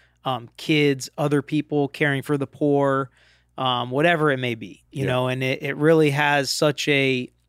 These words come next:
Speaker 1: such a shadow over everything. You know, you can't get around it. If you pretend like it doesn't exist, it doesn't do any good. Um, so I think that,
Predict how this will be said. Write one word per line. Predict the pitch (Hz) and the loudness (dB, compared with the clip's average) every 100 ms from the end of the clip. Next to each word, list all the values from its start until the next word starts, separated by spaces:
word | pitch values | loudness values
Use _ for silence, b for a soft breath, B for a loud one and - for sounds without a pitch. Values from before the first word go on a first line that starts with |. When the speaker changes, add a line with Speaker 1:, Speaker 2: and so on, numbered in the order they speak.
| _ _ | _ _
Speaker 1:
such | - 185 170 | 0 0 2
a | 170 143 131 123 _ _ _ _ _ _ _ _ _ - | 2 2 0 -6 _ _ _ _ _ _ _ _ _ -2
shadow | - 151 147 135 120 120 | 2 2 2 0 -2 -2
over | 127 139 | 0 2
everything. | 139 139 120 123 127 | 2 0 -4 -8 -2
You | |
know, | 139 | 0
you | 143 135 | 0 0
can't | - 165 139 | -2 -2 0
get | 156 | 0
around | 147 143 151 | 2 2 0
it. | 147 | -2
If | 139 | -2
you | 139 | -4
pretend | 151 156 151 | -4 -2 -2
like | 147 | -2
it | 143 | 0
doesn't | 151 135 139 | 0 0 -6
exist, | 117 139 139 139 | -2 -2 -2 -2
it | |
doesn't | 127 131 131 | -2 -4 -2
do | 135 | -4
any | 127 | -4
good. | 113 135 120 117 117 _ _ | -4 -2 -2 -6 -16 _ _
Um, | 156 135 123 120 120 - _ - | -6 -4 -4 -6 -12 -18 _ -6
so | 156 | 0
I | 139 | 0
think | 135 156 139 | 2 -2 -2
that, | 151 135 127 - | 0 2 2 -4